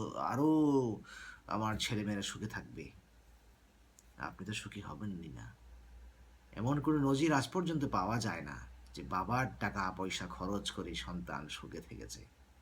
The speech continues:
গবেষণা সে কথা বলে না, চারদিকে সেসব জিনিস দেখা যায় না। সবার জন্য শুভকামনা থাকলো। যে কথাগুলো বললাম সেগুলো যেন আমি নিজেও পালন করতে পারি।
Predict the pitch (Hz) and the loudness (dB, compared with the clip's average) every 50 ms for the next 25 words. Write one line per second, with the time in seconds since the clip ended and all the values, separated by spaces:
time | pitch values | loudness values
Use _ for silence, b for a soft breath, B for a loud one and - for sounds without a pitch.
0 | - - - - - - - - - - - - - - 78 80 92 104 - 107 | -20 -20 -20 -20 -20 -20 -20 -20 -20 -20 -20 -16 -8 -6 -4 -4 -4 -4 -4 -4
1 | 98 87 87 87 - - - 78 - - 82 76 - 76 76 73 67 65 67 67 | -4 -4 -4 -4 -6 -6 -8 -10 -8 -8 -8 -8 -8 -8 -8 -8 -8 -10 -12 -14
2 | - - - _ _ _ _ _ - _ _ _ _ _ _ _ - - 73 78 | -14 -18 -20 _ _ _ _ _ -20 _ _ _ _ _ _ _ -10 -8 -8 -8
3 | 67 71 80 - 78 - - - - - 71 62 60 - 71 64 64 - - - | -8 -8 -10 -8 -8 -8 -8 -6 -6 -8 -8 -8 -10 -10 -10 -8 -8 -8 -10 -10
4 | - - - - - - - - - - - - - - _ - - - - - | -12 -16 -14 -14 -12 -12 -12 -12 -14 -16 -18 -20 -20 -20 _ -20 -20 -20 -20 -20
5 | _ _ _ _ _ _ _ _ _ - _ _ _ _ _ _ _ _ _ _ | _ _ _ _ _ _ _ _ _ -20 _ _ _ _ _ _ _ _ _ _
6 | _ _ _ _ _ _ _ _ _ _ _ _ - _ _ _ - - 73 78 | _ _ _ _ _ _ _ _ _ _ _ _ -20 _ _ _ -12 -10 -8 -8
7 | 80 85 - - 82 85 - - - 110 110 107 - 90 87 87 90 92 - - | -8 -8 -10 -10 -10 -8 -6 -6 -6 -4 -4 -6 -6 -8 -10 -10 -10 -12 -12 -12
8 | - 67 - - - - 131 - _ _ _ _ _ _ _ - - - _ _ | -12 -14 -14 -16 -18 -20 -20 -20 _ _ _ _ _ _ _ -20 -20 -20 _ _
9 | - - - 101 95 - 98 - 113 107 101 98 92 92 98 92 92 92 90 - | -18 -12 -8 -6 -6 -4 -4 -6 -4 -4 -4 -4 -4 -4 -4 -4 -4 -4 -6 -6
10 | 95 87 87 92 87 95 92 90 85 92 98 95 92 95 92 92 101 117 117 117 | -6 -6 -6 -6 -4 -4 -4 -4 -2 -2 -2 -2 -2 -2 -2 -2 -2 -2 -2 -2
11 | 104 90 82 85 - - - 58 58 - - - - 80 - 117 | -4 -4 -4 -6 -10 -12 -14 -14 -14 -14 -16 -14 -14 -14 -14 -16